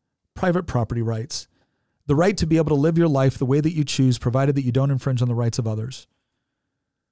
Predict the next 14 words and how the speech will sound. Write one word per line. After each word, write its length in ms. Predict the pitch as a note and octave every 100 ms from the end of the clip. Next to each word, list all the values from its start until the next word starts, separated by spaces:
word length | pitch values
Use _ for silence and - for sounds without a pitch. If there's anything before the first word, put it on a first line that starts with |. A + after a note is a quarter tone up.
| _ _ _ _ _ _ _ _ -
A, 120 | D#3+ E3+
a, 360 | D#3+ D#3 -
an 140 | D#3+ E3
economy 560 | E3 - G3 G3+ E3+
which 240 | D3 D3 -
believes 380 | D3+ F3 E3
in 80 | D3+
free 200 | C3 E3+
market 280 | E3+ D#3+ D#3+
principles, 420 | - C3+ - B2
genuine 380 | B2 G#3 G3 F3
free 160 | E3+ E3
market 280 | D#3 C#3+
principles, 600 | C3+ C#3+ B2+ C3 - -